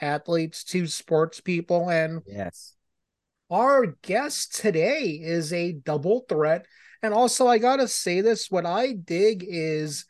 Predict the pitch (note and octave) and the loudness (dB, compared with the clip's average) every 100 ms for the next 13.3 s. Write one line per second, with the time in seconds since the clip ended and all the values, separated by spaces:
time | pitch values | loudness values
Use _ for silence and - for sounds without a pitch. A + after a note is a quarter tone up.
0 | _ _ - - A3 G#3+ F3 G3+ A#3 C#4 | _ _ -16 -4 -2 -2 -2 -2 0 -2
1 | A#3 E3 F3+ G3 A3+ G3 F3+ - G3 A3+ | -2 -4 -2 0 0 -2 -4 2 6 6
2 | A3+ D#3+ D3 C#3+ D3 D#3 D3 D3+ - D#3 | 6 4 2 2 0 -4 -4 -6 -4 -4
3 | D#3 - F#3+ F3+ F3 A#3+ B3+ - B3 A#3 | -4 -2 0 2 4 4 4 0 2 2
4 | A3 - _ _ _ - G#3 G#3 G3+ - | 2 -2 _ _ _ -4 0 0 -2 -10
5 | - G#3 C4+ D4 G#3 - - - D3+ D3 | -2 0 2 2 0 0 -6 -2 0 2
6 | D3 D3+ D3 D3+ E3 E3+ F3+ E3+ E3+ F3 | 0 0 2 0 -2 -4 -2 0 0 0
7 | F3 F#3+ A3+ G#3+ A3+ G#3+ - F#3+ G3 E3+ | -2 0 -2 0 0 0 -2 -2 -2 -2
8 | E3 G#3+ G3+ C3+ C3 C#3+ D#3 - D#3+ D#3 | -4 -2 -2 -4 -4 -4 -8 0 2 2
9 | D3 - - - _ D#3 E3 E3 E3 D3+ | -2 -12 -20 -20 _ -4 -2 -2 -2 -6
10 | C#3 F3 F#3 - F#3+ E3 - E3 F3 F3 | 0 0 0 0 0 2 0 0 2 0
11 | - G3+ E3+ D#3+ D#3 E3 C#3 D3 F3+ F#3 | -2 -2 0 0 0 -4 -4 -2 -2 -4
12 | E3+ E3 G3 E3 C#3+ - D3+ C#3+ C#3+ - | -2 -2 -2 -4 -6 -4 -4 -2 -4 -4
13 | D3+ D3 E3+ | -4 -2 -4